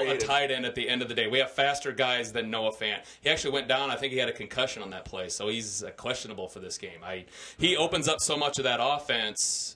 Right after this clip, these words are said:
Speaker 2: I would really like to see him in. I love T J Hawkinson, but they are great on the field together.
Speaker 1: Yeah, the, it's, they kinda need, it, it's like a thunder and lightning, but at the tight end level, it's, it's a weird dynamic.
Speaker 2: And I,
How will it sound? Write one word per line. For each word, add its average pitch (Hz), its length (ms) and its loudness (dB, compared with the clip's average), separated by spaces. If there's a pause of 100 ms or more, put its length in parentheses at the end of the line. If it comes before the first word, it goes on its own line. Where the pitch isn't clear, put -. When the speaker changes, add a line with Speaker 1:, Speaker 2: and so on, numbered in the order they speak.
Speaker 2:
I 113 360 0
would 110 120 -4
really 131 200 4
like 127 180 0
to - 60 -6
see 127 160 0
him 117 80 0
in. 110 80 2
I 113 60 4
love 139 260 2
T 143 160 -2
J 131 180 4
Hawkinson, 127 400 0
but 104 140 -2
they 123 80 4
are 123 140 2
great 127 420 0 (100)
on 120 80 -4
the 113 100 0
field 110 200 0
together. 95 400 -4
Speaker 1:
Yeah, 113 280 2 (140)
the, 110 240 -2 (140)
it's, - 340 -4 (460)
they 95 100 -10
kinda 101 240 -8
need, 101 320 -8
it, - 180 -8
it's 123 200 0
like 180 120 2
a 135 60 2
thunder 131 300 0
and 113 100 -2
lightning, 110 340 -2
but 131 120 -2
at 117 100 -6
the 120 60 -8
tight 117 240 -4
end 113 160 -8
level, 120 260 -10
it's, - 220 -14 (800)
it's 127 140 -12
a 151 40 -10
weird 156 260 -4
dynamic. 151 460 -2 (200)
Speaker 2:
And 120 100 0
I, 127 260 2